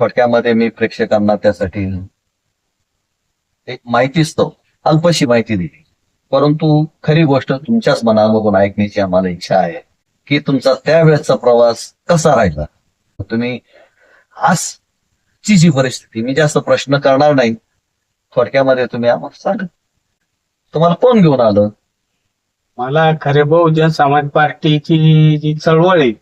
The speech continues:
Speaker 2: ती अण्णासाहेब ताकतोडे यांच्यामुळेच मिळाली. आणि तर एकोणनव्वद पासून तर आजपर्यंत काम करतो. आणि कुठलाही असो, बूथवर पाच जण नेमायचे,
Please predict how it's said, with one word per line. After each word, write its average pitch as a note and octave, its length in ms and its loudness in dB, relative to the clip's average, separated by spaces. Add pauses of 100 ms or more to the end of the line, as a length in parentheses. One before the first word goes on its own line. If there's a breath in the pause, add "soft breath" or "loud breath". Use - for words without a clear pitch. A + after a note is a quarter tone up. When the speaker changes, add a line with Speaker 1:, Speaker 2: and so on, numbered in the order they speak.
(420)
Speaker 2:
ती C3+ 60 2
अण्णासाहेब D3+ 540 2 (100)
ताकतोडे D3 600 0
यांच्यामुळेच D#3+ 600 0 (100)
मिळाली. B2+ 380 0 (1000)
आणि D3+ 500 2 (100)
तर E3 60 2
एकोणनव्वद F3 800 2
पासून E3 440 2
तर F3+ 300 2
आजपर्यंत F3+ 520 0 (120)
काम G3 180 2
करतो. F#3 560 0 (260)
आणि G3 360 2 (800)
कुठलाही G#3+ 480 0
असो, E3+ 300 2
बूथवर G3 540 2 (360)
पाच G3+ 200 2
जण G3+ 380 4
नेमायचे, G3 540 2